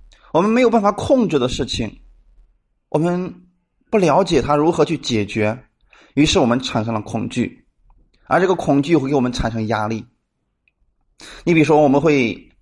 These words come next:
对我们明天，对我们现在手里所做的，对我们的生意，对我们的孩子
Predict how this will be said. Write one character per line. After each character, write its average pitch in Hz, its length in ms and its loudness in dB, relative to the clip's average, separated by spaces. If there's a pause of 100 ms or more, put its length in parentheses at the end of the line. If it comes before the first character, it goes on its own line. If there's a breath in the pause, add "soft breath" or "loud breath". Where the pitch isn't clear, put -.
(880)
对 175 120 6
我 135 100 6
们 135 480 0
明 147 200 2
天， 165 420 0 (300)
对 170 100 2
我 151 60 4
们 147 100 2
现 160 160 0
在 147 60 2
手 135 160 2
里 160 40 2
所 143 180 2
做 160 280 4
的， 117 200 2
对 - 140 -4
我 131 60 2
们 143 80 0
的 131 80 0
生 165 300 -2
意， 156 120 2
对 135 160 2
我 151 60 4
们 147 80 2
的 156 140 2
孩 135 340 -2
子 156 180 0